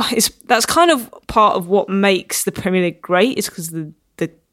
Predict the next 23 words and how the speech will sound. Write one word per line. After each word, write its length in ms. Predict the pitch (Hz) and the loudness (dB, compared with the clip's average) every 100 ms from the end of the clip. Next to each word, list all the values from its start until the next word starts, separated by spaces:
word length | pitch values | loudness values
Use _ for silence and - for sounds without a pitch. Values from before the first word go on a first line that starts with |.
| - | -6
the 60 | |
crowds 320 | 180 190 180 170 | -2 2 0 0
are 60 | |
rowdy, 360 | 160 180 175 147 | 0 2 2 -2
right? 220 | 139 156 185 | -2 0 0
And 120 | 156 | -2
that's 220 | 156 - | -4 -6
just 220 | - 160 - | -6 -10 -10
the 60 | |
cult-, 300 | - 175 - | -6 -4 -4
that's, 260 | - - - | -10 -6 -6
like, 160 | - - | -6 -6
some 140 | 175 | -6
of 80 | 165 | -6
the 60 | 160 | -6
culture 380 | 165 165 - 151 | -6 -6 -6 -6
that's 180 | - | -6
involved 320 | 160 156 160 160 | -6 -4 -4 -6
in 60 | |
the 60 | 156 | -10
crowds. 280 | 147 156 143 - - - - - | -8 -8 -8 -16 -16 -16 -10 0
But 280 | 196 - - _ _ _ _ - | 0 0 -8 _ _ _ _ 2
also, 540 | 226 208 185 175 175 | 4 6 4 6 4